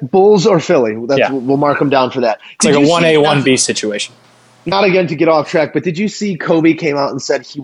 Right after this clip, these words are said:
Speaker 1: he wanted, he requested a trade to Chicago in two thousand seven?
Speaker 2: So that's actually, uh, that's true.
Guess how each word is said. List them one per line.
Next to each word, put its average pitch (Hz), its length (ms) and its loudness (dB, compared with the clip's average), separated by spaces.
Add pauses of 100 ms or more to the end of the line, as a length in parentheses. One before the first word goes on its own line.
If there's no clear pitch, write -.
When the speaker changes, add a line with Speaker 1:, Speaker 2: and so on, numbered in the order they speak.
(140)
Speaker 1:
he 143 100 -4
wanted, 123 400 0
he 127 100 -6
requested 127 440 -2
a 110 40 0
trade 113 260 0
to 117 60 -6
Chicago 104 460 -2
in 98 60 -12
two 107 100 -8
thousand 101 280 -2
seven? 92 320 -6 (760)
Speaker 2:
So 160 180 0
that's 190 240 2
actually, 151 440 0 (120)
uh, 113 300 2
that's - 160 -2
true. 123 280 0